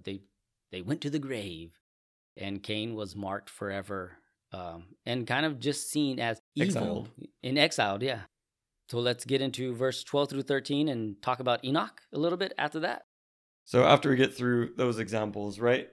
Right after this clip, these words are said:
Speaker 2: So carrying on from before, when we're talking about Michael fighting with the devil over the body and then those three, Cain, Balaam, and Korah,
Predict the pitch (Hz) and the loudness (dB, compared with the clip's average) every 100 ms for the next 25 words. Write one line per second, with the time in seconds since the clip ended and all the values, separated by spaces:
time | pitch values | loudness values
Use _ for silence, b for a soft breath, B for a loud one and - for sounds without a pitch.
0 | _ - 113 110 104 - - 139 123 113 | _ -2 2 2 0 -10 -4 0 2 0
1 | 113 110 113 110 110 - _ - 113 185 | -2 -2 -4 -4 -8 -12 _ -12 -2 4
2 | 180 139 120 123 107 110 - - _ - | 4 4 0 -2 0 -2 -2 -10 _ -10
3 | 147 156 156 151 147 127 117 120 113 104 | -2 4 4 4 0 4 2 2 -4 2
4 | 139 135 131 127 113 110 104 143 131 127 | 4 4 4 2 2 -2 0 2 2 2
5 | 117 113 113 - _ - 123 120 113 110 | 0 0 -4 -8 _ -2 6 6 6 0
6 | - - 123 120 123 120 117 120 117 120 | -2 0 0 0 0 0 -2 -2 0 0
7 | 117 110 113 117 113 110 101 104 - 117 | 0 2 2 2 -2 -4 -6 -6 0 2
8 | 117 110 | 4 2